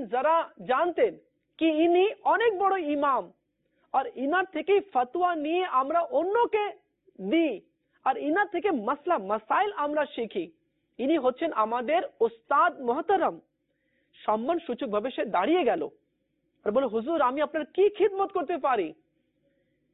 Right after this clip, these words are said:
ইমাম আজম, ইমাম আবু হানিফা রহমতুল্লাহি তাআলা আলাইহি বললেন, "আমার আম্মা একটি মাসলা আপনার থেকে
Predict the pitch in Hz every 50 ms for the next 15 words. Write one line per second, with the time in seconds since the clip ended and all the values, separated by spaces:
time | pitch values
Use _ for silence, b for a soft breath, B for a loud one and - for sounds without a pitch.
0 | _ _ 196 240 311 339 320 - - 202 262 269 311 302 269 254 247 254 269 254
1 | 226 220 208 208 220 208 214 214 - 202 185 180 - 196 190 - 175 165 175 175
2 | 190 202 277 320 311 - - 180 175 196 240 277 214 170 220 294 277 185 180 185
3 | 175 160 165 202 277 311 - _ _ _ _ _ _ _ _ _ _ _ _ _
4 | _ _ _ _ _ _ _ _ _ b b b b b b b b b b b
5 | b _ _ 185 196 214 262 277 269 240 240 285 320 285 220 185 208 - _ _
6 | _ _ _ _ _ _ _ _ _ _ _ _ _ _ _ 226 - - - 185
7 | 175 147 143 160 226 277 - - 370 349 240 185 196 277 302 _ _ _ _ _
8 | _ _ _ _ _ _ _ _ 175 202 208 - 262 302 330 320 330 262 220 220
9 | - 190 196 247 -